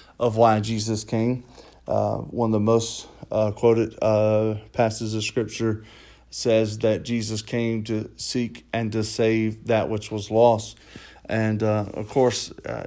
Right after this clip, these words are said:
if you are a Christian yourself, you have to be thankful for that alone. But why are you in the ministry?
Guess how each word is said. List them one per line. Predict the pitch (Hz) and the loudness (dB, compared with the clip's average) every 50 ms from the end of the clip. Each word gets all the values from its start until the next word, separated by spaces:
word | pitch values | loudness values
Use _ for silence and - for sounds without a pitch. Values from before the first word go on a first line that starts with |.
| - - | -10 -10
if | 120 107 110 | -10 -8 -6
you | 117 117 117 120 117 110 | -4 -4 -2 -2 0 0
are | 107 107 104 104 104 104 - - - - _ _ - - - | 0 0 -2 -2 -4 -8 -12 -20 -20 -20 _ _ -20 -10 -6
a | - 120 | -6 -6
Christian | 110 - - 120 117 113 - - - 117 110 110 107 98 104 127 | -6 -4 0 0 0 2 0 -2 -2 -2 -2 -2 -2 -4 -6 -8
yourself, | - 120 110 - - - 117 113 113 110 110 - - | -6 -4 -4 -4 -2 0 2 2 2 0 -2 -6 -10
you | 113 113 117 120 117 | -8 -6 -4 -4 -2
have | 117 110 110 110 | -4 -4 -6 -6
to | 113 110 | -6 -6
be | 107 113 110 110 | -4 -4 -4 -4
thankful | 107 - 117 113 107 107 - - 117 110 107 104 - - - - | -4 -4 -4 -4 -4 -6 -6 -6 -4 -4 -4 -4 -8 -10 -14 -16
for | - - - 123 117 117 117 | -14 -2 2 6 6 6 8
that | 110 110 110 107 | 8 6 6 6
alone. | 107 104 104 117 120 120 113 110 110 - - - - - - - - - - - - _ - | 4 4 4 4 4 4 4 0 -4 -8 -14 -20 -20 -20 -20 -20 -20 -20 -20 -20 -20 _ -14
But | 117 113 127 123 117 - - - | -4 2 4 4 4 2 0 2
why | 117 123 131 143 143 147 151 139 | 4 6 6 8 6 4 2 2
are | - - 120 131 131 127 | 2 2 4 4 4 4
you | 127 123 123 123 123 120 - - - | 2 0 2 2 2 0 -2 -4 -4
in | 123 123 123 120 120 120 117 110 95 - - | -2 0 0 0 0 -2 -2 -4 -8 -10 -12
the | - 110 95 - - - 113 117 | -12 -12 -12 -12 -10 -8 -6 -2
ministry? | 107 107 113 127 127 127 120 - - - - - 98 90 - - - | 0 2 2 4 4 4 2 0 -2 -4 -4 -6 -8 -8 -8 -10 -14